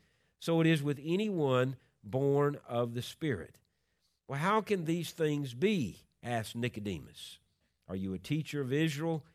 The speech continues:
and don't know these things?" Jesus replied, "I assure you, we speak that you may know, we testify to what you have seen, but you do not accept our testimony." And yet he goes on to, goes on to say in verse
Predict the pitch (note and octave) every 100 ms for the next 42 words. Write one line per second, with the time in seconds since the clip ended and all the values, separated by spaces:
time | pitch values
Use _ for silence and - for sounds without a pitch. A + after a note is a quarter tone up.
0 | _ _ - G#2 G2 B2+ C#3 A#2+ C#3 D3+
1 | D#3 D3+ - D3+ D#3+ D#3+ B2+ D3 D3+ C3+
2 | D3+ - D#3 D#3+ E3 C#3 C#3 D3 - A3
3 | F3 G#2 E2 F2+ A#2+ - - A#3+ G3+ A#2+
4 | - _ _ - G2+ C#3+ D3+ C#3 C3+ E3
5 | F3+ G3 E3+ B2+ - F3+ F3+ - D3 E3
6 | D#3+ D#3+ C3 C3 - B2 G#2+ - F3 F3+
7 | F3+ E3 - _ - A2 A#2 D#3+ E3+ E3+
8 | E3 D#3+ B2+ - D3 C3+ C3+ C3 D3 C3
9 | - G2+ F2 C#2 A#1+ _ _ _ - _
10 | - B2+ C#3+ F3 F3 F#3 G#3 F#3+ G#3 G3+
11 | F3 - F#3 G3 F#3+ G3 F#3 - A3 F3+
12 | B2 - - - B2 A#2+ E3+ E3 -